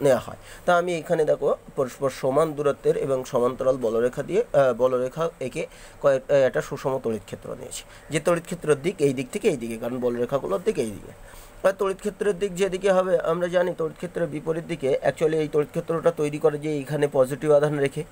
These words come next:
তাই না? অথবা এই জায়গায় নেগেটিভ আধান রেখে, বা দুটোই। ঠিক আছে, এইটুকু আমাদের কাজে লাগবে, ওই জন্য আমি বলে দিলাম।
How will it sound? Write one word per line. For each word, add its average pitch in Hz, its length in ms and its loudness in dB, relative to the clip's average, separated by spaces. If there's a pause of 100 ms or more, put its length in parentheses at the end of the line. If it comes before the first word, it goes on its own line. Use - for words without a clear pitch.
(520)
তাই 185 120 6
না? 185 100 -2 (1600)
অথবা 165 520 2
এই 156 180 2
জায়গায় 185 240 2
নেগেটিভ 208 340 0
আধান 214 260 2
রেখে, 233 200 2
বা 165 160 4
দুটোই। 120 320 -8 (800)
ঠিক 226 120 0
আছে, 233 220 0 (240)
এইটুকু 175 320 2
আমাদের 165 300 2
কাজে 135 260 2
লাগবে, 156 280 0
ওই 147 120 0
জন্য 131 180 -2
আমি 131 120 -2
বলে 165 240 2
দিলাম। 135 200 -2